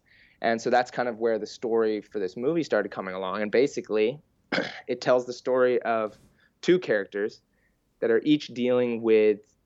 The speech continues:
loss in kind of an equal and opposite way. So one is basically two years out from the suicide of an ex-girlfriend, you know, kind of exploring that idea of, like, this intense,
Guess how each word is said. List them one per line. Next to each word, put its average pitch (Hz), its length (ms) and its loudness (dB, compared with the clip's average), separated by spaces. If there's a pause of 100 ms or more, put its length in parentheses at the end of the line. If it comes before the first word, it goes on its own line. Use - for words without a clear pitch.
(300)
loss 107 680 -2 (360)
in 110 220 -4
kind 113 300 -2
of 101 60 0
an 107 120 -4 (240)
equal 123 500 2
and 110 220 -2
opposite 98 500 -2
way. 76 300 -4 (220)
So 123 200 4
one 120 600 0 (680)
is 113 340 -2
basically 117 460 -2
two - 240 -2
years 120 320 4
out 101 380 0
from 107 220 -2
the 98 60 -8
suicide 98 680 -2 (180)
of 95 260 -8 (120)
an 101 120 -6
ex-girlfriend, 85 760 -8 (360)
you 107 100 -2
know, 90 240 -2
kind 107 160 0
of 92 60 -4
exploring 127 520 0
that 113 120 2
idea 107 400 2
of, 95 100 -6
like, 95 260 -4 (1120)
this 127 200 -2
intense, 127 920 -2